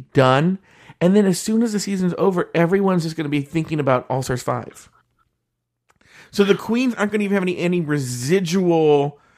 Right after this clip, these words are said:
like, fame afterwards that they, maybe the winner, maybe.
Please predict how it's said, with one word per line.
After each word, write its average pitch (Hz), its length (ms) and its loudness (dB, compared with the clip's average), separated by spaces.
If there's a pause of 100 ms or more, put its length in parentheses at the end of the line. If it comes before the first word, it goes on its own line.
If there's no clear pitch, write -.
(260)
like, 123 600 -2
fame 175 520 0
afterwards 117 800 -4 (180)
that 120 140 -6
they, 151 140 -2
maybe 185 440 2
the 165 140 -2
winner, 127 340 -2
maybe. 113 720 -2